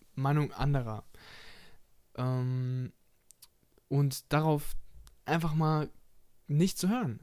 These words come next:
Einfach zu sagen, scheiß drauf, was andere denken. Und ich mache einfach mein eigenes Ding. Ich bleib sozusagen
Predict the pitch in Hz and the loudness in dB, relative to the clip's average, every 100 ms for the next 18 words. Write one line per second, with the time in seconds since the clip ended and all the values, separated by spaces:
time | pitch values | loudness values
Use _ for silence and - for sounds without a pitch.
0 | - 165 185 175 - - 156 165 170 160 | -4 0 0 -4 -10 -4 0 2 2 -2
1 | - 190 202 - 147 139 - 147 139 135 | -2 0 0 -4 -4 -6 -2 0 0 0
2 | 135 123 139 139 - - - - - _ | -2 -2 -2 -4 -8 -20 -20 -20 -20 _
3 | _ 139 143 147 143 143 - - - - | _ 0 4 4 4 0 -2 -8 -12 -2
4 | 156 165 143 147 147 139 135 143 135 - | 0 2 2 4 2 2 2 2 0 0
5 | 135 131 139 - - 135 127 - - - | -2 -2 -6 -6 -2 0 6 4 4 -4
6 | - _ _ - 143 139 139 131 135 135 | -12 _ _ -8 -6 -2 0 0 -2 -4
7 | 131 | -6